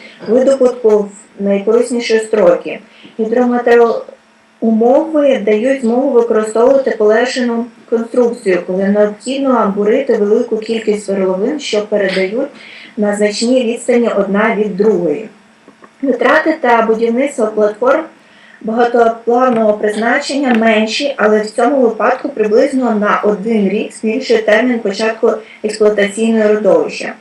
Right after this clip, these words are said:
На віддаленні від берега акваторіях часто поряд з іншими спорудами доцільно використовувати гравітаційні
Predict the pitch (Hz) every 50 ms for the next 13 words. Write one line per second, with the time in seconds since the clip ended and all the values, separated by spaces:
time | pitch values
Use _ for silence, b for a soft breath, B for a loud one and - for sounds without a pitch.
0 | _ B B B B B B - 226 226 226 247 247 233 254 294 320 330 311 269
1 | 254 240 233 233 226 196 208 226 247 247 240 240 233 226 208 202 190 - - -
2 | 214 214 214 214 208 208 - 240 262 285 294 294 254 247 - - 247 240 269 269
3 | 277 - 240 233 233 - 226 233 226 214 208 214 - - 233 240 247 - - 226
4 | 208 202 196 196 - - 208 226 262 277 294 285 277 254 226 220 202 202 - -
5 | 262 269 277 277 247 220 226 220 202 196 196 196 - 202 208 220 247 254 254 233
6 | 226 214 208 196 202 202 196 - 202 202 202 - 226 247 277 277 277 277 277 B